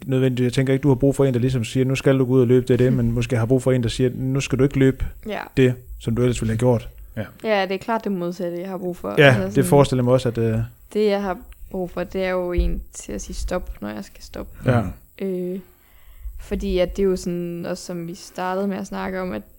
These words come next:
Speaker 2: det er rigtig god til at sige, inden jeg tager ud og træner.
Speaker 3: Mm.
Speaker 2: Sådan, læg en klog plan for det, og
Speaker 1: <laughs> Ja,
Speaker 2: være
Speaker 1: og
Speaker 2: fornuftig, og... det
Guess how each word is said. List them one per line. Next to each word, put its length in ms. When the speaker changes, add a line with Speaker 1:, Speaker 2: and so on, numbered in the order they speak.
Speaker 2:
det 160
er 100
rigtig 240
god 140
til 100
at 40
sige, 200
inden 480
jeg 120
tager 140
ud 80
og 80
træner. 440
Speaker 3:
Mm. 240
Speaker 2:
Sådan, 320
læg 280
en 400
klog 480
plan 400
for 120
det, 220
og 220
Speaker 1:
<laughs> 0
Ja, 60
Speaker 2:
være 240
Speaker 1:
og 60
Speaker 2:
fornuftig, 840
og... 180
det 260